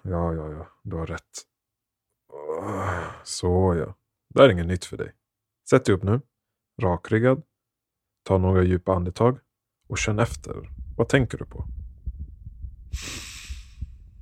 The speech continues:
Ja, jag känner mig lite stressad och orolig faktiskt. Okej. Varför gör du det?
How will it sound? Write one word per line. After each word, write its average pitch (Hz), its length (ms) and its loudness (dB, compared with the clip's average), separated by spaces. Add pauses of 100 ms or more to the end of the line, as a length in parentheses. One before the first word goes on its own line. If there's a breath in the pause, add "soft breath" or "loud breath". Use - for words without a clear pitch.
(1600 loud breath)
Ja, 104 380 0 (220)
jag - 80 -16
känner 107 220 -6
mig 101 80 -2
lite - 180 -4
stressad - 680 -6
och 87 280 -6 (360)
orolig 95 540 -4
faktiskt. - 460 -12 (1120)
Okej. - 300 -2 (560)
Varför 92 420 2
gör 87 140 0
du 87 80 -2
det? 113 160 0